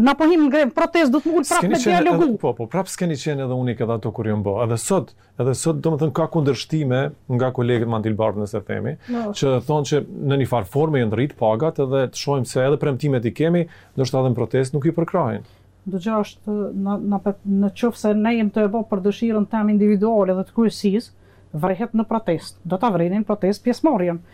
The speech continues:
Speaker 2: Po.
Speaker 1: Do ta shihni ftesën. Mendoni se janë, ë, me të vërtetë analfabet funksional, gjithë këta infermier për të cilët po potencohet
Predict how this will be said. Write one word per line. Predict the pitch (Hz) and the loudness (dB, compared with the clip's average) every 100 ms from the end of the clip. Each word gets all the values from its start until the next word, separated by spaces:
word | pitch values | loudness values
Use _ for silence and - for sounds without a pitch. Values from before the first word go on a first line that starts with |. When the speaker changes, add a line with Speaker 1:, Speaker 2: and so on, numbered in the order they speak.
| - | -10
Speaker 2:
Po. | - | -4
Speaker 1:
Do | 214 | -2
ta | 240 | -2
shihni | 226 220 226 | 0 0 0
ftesën. | - 285 190 190 180 - - - - | 0 0 0 -2 -4 -8 -20 -16 -4
Mendoni | 190 240 269 | 2 4 2
se | - 254 | 2 2
janë, | 254 247 220 | 4 2 0
ë, | 220 214 208 - - | -4 -4 -6 -10 -6
me | 175 196 | -2 0
të | 214 | 0
vërtetë | 233 262 | 2 2
analfabet | 269 269 247 254 220 277 - | 4 2 2 0 2 0 0
funksional, | 269 - 262 277 247 | 0 0 2 2 2
gjithë | 175 156 269 | 0 0 0
këta | - 262 | 2 0
infermier | 247 269 262 269 262 | 2 2 2 0 -2
për | 233 | -6
të | |
cilët | - 269 269 | 0 0 0
po | 240 | 0
potencohet | 247 262 247 269 262 | 0 0 2 2 0